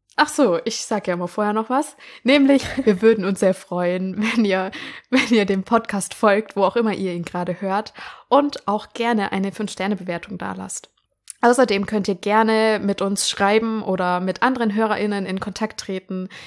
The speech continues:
über unseren Instagram-Kanal oder unseren TikTok-Kanal. Hä Punkt Der Punkt Podcast heißen wir dort. Aber jetzt können wir anfangen mit der Zusammenfassung,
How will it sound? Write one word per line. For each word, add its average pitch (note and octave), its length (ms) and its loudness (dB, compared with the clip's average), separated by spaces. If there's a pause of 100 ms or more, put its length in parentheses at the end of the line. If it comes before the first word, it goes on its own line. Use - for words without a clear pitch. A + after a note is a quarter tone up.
(280)
über A#3 280 4
unseren F#3+ 480 -2
Instagram-Kanal G#3+ 960 0
oder F3+ 240 -2
unseren E3+ 280 -10
TikTok-Kanal. F#3+ 920 -2 (260)
Hä C4 320 4
Punkt A3+ 400 -4
Der F3+ 220 -2
Punkt - 420 -14
Podcast - 600 -12
heißen F3+ 340 -10
wir E3+ 80 -8
dort. - 320 -10 (1200)
Aber F#3+ 160 -2
jetzt G#3 320 -2
können F#3 180 -8
wir F3 120 -6
anfangen C#4+ 320 -6 (460)
mit F#3+ 120 0
der G3 120 -2
Zusammenfassung, F3 600 -10